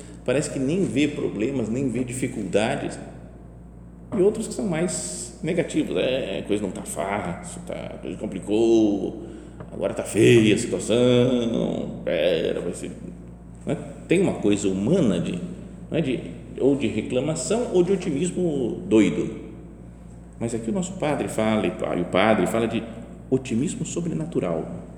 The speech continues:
de não perder de vista que é Deus que faz as coisas. Não é? Voltemos lá pro nosso padre, né? Mil novecentos e vinte e oito,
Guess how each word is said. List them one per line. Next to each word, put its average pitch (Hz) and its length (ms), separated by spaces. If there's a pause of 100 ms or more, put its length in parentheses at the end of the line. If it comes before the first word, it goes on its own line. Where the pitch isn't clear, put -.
(840)
de 107 80
não 156 320
perder 143 580
de - 140
vista - 580 (720)
que - 100
é 165 40
Deus 113 320
que 113 80
faz 92 180
as - 100
coisas. - 300 (4000)
Não 143 80
é? 170 80 (760)
Voltemos 143 420
lá 135 80
pro - 140
nosso 87 200
padre, 80 320
né? - 100 (1120)
Mil 139 100
novecentos 143 280
e 123 40
vinte 135 200
e 175 40
oito, 214 340